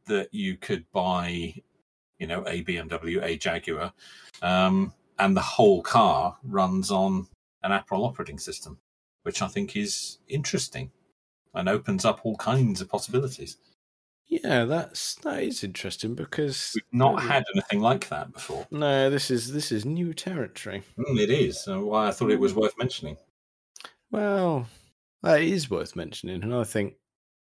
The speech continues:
Speaker 2: I think that would work quite well, actually, because, I mean, yep, there, but people have a lot of gripes about Apple and go, "Yeah, it's a bit closed off, it's a bit smug,"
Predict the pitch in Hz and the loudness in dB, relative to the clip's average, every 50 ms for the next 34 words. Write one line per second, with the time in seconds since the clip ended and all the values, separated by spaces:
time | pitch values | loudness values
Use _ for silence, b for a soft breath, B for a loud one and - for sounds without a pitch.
0 | _ _ _ _ _ _ _ _ _ _ _ _ _ _ _ 151 139 - - 80 | _ _ _ _ _ _ _ _ _ _ _ _ _ _ _ -12 -10 -8 -6 -6
1 | 67 69 78 80 82 92 95 98 95 - - - - 120 143 160 147 131 95 85 | -6 -8 -8 -8 -8 -6 -4 -2 -2 -4 -4 -6 -8 -6 -4 -2 -2 0 0 -2
2 | - - - 123 123 123 - 107 104 - - 120 113 107 - - 196 202 143 135 | -4 -6 -6 -6 -6 -6 -6 -10 -8 -4 -2 -2 -2 -2 -4 -4 -2 0 2 4
3 | 131 127 120 120 120 - - 117 120 135 135 - - - 117 117 123 120 - - | 4 4 4 2 0 -4 0 2 2 2 2 -2 -8 -4 0 2 2 2 2 -4
4 | _ _ _ _ _ _ _ _ _ _ _ _ 226 214 214 - 254 240 - 180 | _ _ _ _ _ _ _ _ _ _ _ _ -6 -6 -2 0 0 2 4 4
5 | 156 135 120 120 117 120 120 120 120 117 104 - - 107 95 90 - 95 92 90 | 4 6 6 4 4 4 4 4 2 2 0 -2 -8 -12 -12 -8 -4 -2 -2 -2
6 | 87 - - - - 101 104 101 92 82 71 90 87 87 - - 101 101 101 95 | -4 -6 -10 -12 -12 -8 -6 -6 -6 -6 -6 -6 -8 -8 -10 -12 -12 -10 -10 -8
7 | 92 90 87 92 90 90 87 87 80 - _ 98 113 113 110 107 104 101 98 98 | -8 -6 -6 -6 -4 -4 -6 -8 -10 -12 _ -16 -14 -12 -10 -8 -8 -8 -8 -8
8 | 98 95 80 - - 90 87 95 85 - - - 95 85 85 82 80 - 87 85 | -8 -10 -10 -12 -12 -12 -10 -12 -12 -12 -12 -12 -10 -10 -10 -10 -12 -12 -10 -10
9 | 87 82 - - 90 80 - - - - 92 85 - - - - - 90 82 82 | -10 -10 -12 -14 -16 -14 -14 -16 -16 -14 -14 -12 -10 -10 -10 -10 -10 -10 -10 -10
10 | 82 80 87 - | -12 -14 -16 -20